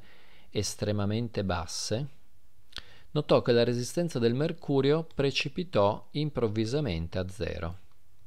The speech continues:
Questa temperatura è nota come temperatura critica del mercurio ed esso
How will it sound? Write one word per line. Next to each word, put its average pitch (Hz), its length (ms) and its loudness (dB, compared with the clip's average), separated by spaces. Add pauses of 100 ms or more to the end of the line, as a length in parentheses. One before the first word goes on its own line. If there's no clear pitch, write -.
(1000)
Questa 165 220 -2
temperatura 117 580 4
è 101 60 2
nota 120 260 -2
come 120 300 0
temperatura 135 600 0
critica 120 400 0
del 110 140 4
mercurio 92 840 -2 (280)
ed 120 180 -2
esso 185 600 0